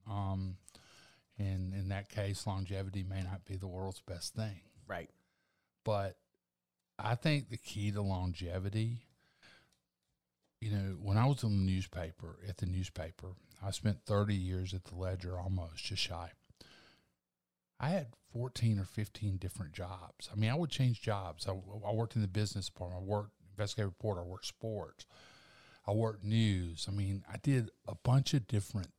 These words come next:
Speaker 1: things. Never lost my vacation. That was the cool part about it.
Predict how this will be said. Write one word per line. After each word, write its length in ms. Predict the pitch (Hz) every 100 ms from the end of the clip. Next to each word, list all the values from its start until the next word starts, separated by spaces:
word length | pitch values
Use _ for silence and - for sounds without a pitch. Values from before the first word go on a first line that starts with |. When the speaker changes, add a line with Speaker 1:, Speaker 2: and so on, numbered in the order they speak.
| -
Speaker 1:
things. 720 | 87 82 69 - - - - _ _ _ _ _ _ _ _ _ _ _ _ _ _ _ _ _ _ _ _ _
Never 200 | 104 107
lost 260 | 110 110 -
my 80 | 104
vacation. 600 | 95 - 110 95 78 76
That 180 | 98 98
was 140 | 92
the 80 | 95
cool 340 | - 104 90 -
part 240 | 98 95
about 320 | 85 78 73
it. 120 | 82